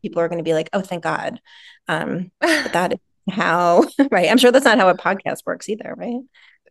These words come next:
Speaker 2: Right. You
Speaker 1: But <laughs>
Speaker 2: know, you, you got, you, there's so many different channels to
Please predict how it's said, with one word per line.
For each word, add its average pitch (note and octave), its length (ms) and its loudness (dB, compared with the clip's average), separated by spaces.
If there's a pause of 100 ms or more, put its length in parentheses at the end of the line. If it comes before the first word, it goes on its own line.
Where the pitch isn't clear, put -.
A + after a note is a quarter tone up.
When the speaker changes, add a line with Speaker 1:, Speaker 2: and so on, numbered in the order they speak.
Speaker 2:
Right. G#3+ 520 2 (120)
You G#3+ 160 2
Speaker 1:
But G#3 100 4
<laughs> G3+ 100 6
Speaker 2:
know, A3+ 160 -2
you, G#3+ 380 -8
you G#3 180 -6
got, G3+ 320 2 (240)
you, A3 260 -2
there's G#3+ 260 -2
so A3 200 0
many G#3+ 180 -2
different G3 340 -8
channels F3+ 720 -4
to E3 600 -6